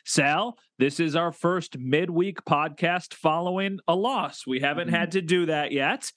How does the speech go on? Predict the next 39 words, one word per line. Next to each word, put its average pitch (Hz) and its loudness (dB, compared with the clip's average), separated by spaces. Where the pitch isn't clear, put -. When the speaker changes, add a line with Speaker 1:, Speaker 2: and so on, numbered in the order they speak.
Speaker 1:
I 131 2
know 151 0
the 156 0
sky 165 0
was 202 -2
falling 180 -2
on 165 -2
Sunday 165 0
after 160 0
we 156 2
recorded 156 0
the 147 -4
podcast 147 0
for - -8
the 131 -2
Bills' 135 0
loss 131 0
to - -10
the 123 -4
Dolphins. 143 0
A 127 0
couple 170 2
days 180 0
removed 156 0
from 151 -4
that 139 0
now. 139 -2
What 131 2
does 170 0
it 175 0
feel 123 -2
like? 101 -6
Does 131 2
it 147 2
feel 196 2
like 190 0
Western 180 0
New 185 2
York 180 2